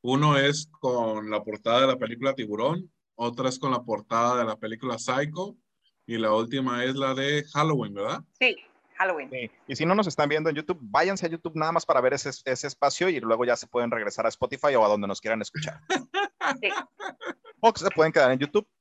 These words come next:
Speaker 3: y suscríbanse. De pasito, ¿no? De paso. Bueno.
Speaker 2: Entonces sí están dentro de mis películas que me gustan, pero
Speaker 3: Pero no la
Speaker 2: no,
Speaker 3: consideras de terror.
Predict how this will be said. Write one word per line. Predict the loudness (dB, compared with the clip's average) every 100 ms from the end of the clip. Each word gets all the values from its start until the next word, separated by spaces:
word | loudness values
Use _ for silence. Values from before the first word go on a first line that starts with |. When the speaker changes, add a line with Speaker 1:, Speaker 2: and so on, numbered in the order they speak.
| -4
Speaker 3:
y | -2
suscríbanse. | -2 0 0 -2 -4 _ _ _ _ _ -4
De | 0
pasito, | 0 -2 -14 -16
¿no? | -16 -14
De | -10
paso. | -6 -6 -8 -16 _ _ _ _ _ _ _ _ _ -14 -14 -12 -2
Bueno. | 2 2 -2 -12 _ _ _ _
Speaker 2:
Entonces | 0 2 4
sí |
están | 4 4 0 0 2
dentro | 4 6
de | 6 4
mis | 2
películas | 2 2 4 4 2 -2 0
que | 4
me | 4
gustan, | 4 2 4 4 4 0 -14 -20 -20 -20 -20 2
pero | 6 8
Speaker 3:
Pero | 8 8
no | 8
la | 8
Speaker 2:
no, |
Speaker 3:
consideras | 6 2 2 2
de | 0
terror. | 0 2 0